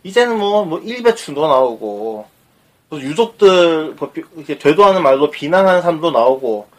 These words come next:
그래서 우-, 이제 비단 이제 그런 시-, 관료 시스템만이 아니라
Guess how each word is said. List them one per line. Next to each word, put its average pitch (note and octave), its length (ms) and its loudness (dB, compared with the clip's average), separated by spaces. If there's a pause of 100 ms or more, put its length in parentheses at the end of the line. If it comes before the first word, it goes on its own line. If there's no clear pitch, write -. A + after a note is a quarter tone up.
(220)
그래서 B3+ 200 2
우-, D#3 220 -6
이제 F3 340 -2 (420)
비단 A#3+ 440 0
이제 E3+ 320 0
그런 E3+ 380 -2 (340)
시-, - 260 -20 (120)
관료 G3 280 2
시스템만이 F3 680 -2
아니라 D3 500 0